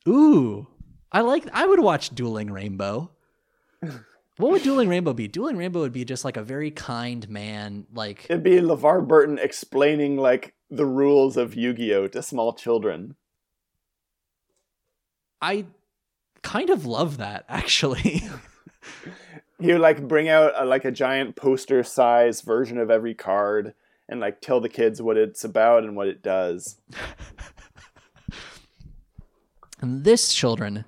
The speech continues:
Speaker 1: is Barrel Dragon. <laughs>
Speaker 2: It is made out of guns.
Speaker 1: But is explicitly not a gun.
Speaker 2: No, no.
Speaker 1: Guns are
Speaker 2: This is
Speaker 1: bad.
Speaker 2: laser guns.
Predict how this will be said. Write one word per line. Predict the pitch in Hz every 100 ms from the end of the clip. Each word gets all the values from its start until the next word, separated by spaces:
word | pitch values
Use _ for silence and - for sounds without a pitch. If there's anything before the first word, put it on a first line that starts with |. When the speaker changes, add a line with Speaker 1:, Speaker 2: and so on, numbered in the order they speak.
| -
Speaker 1:
is | 113
Barrel | - 147 170 110
Dragon. | 98 76 78 55 - _ _ _
<laughs> | - - - 659 - - - - _ - 208 196 190 - _ _ _ -
Speaker 2:
It | 165
is | 143
made | 117 113 113
out | 113
of | 117
guns. | 117 143 123 90 - - - _ _ _
Speaker 1:
But | 135 139
is | 135 139
explicitly | - - 240 240 113 104 98 - _ _ _
not | 107 117 123
a | 98
gun. | 95 117 95 - _ _ _ _ _ _
Speaker 2:
No, | 113 135
no. | 160 214 120 92 - - _ _ -
Speaker 1:
Guns | 180 214 151
are |
Speaker 2:
This | -
is | 131 113
Speaker 1:
bad. |
Speaker 2:
laser | 147 185 120
guns. | 98 95 80 76 -